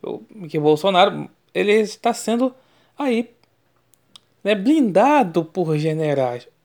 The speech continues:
E pior, aí sendo fala como se ele fosse tutelado pelos militares, pelo, né, pelos militares que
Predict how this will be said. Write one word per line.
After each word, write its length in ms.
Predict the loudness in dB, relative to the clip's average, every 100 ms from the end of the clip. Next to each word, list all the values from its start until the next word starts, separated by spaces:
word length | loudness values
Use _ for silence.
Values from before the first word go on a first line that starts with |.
| _
E 80 | -10
pior, 600 | -10 -4 0 4 2 0 -12 -16 _ _ _ _ _ _ _ _ _ _ _ _
aí 160 | -4 -4
sendo 760 | 0 -2 0 2 4 4 0 -10 -12 -14 _ _ _ _ _ _ _ _ _ _ _ _ _ _ _
fala 260 | 0 0 2
como 220 | -2 -4
se 140 | 0
ele 160 | -2 -2
fosse 340 | -2 -2 -2
tutelado 840 | 0 0 2 2 4 4 2 2
pelos 260 | -2 -2 -2
militares, 680 | -2 -4 -4 -4 -4 -6 -12 -18 _ _
pelo, 180 | -8 -6
né, 440 | -12 -8 -4 -4
pelos 240 | -6 -14 -10
militares 360 | -4 -2 -2
que 240 | -4 -10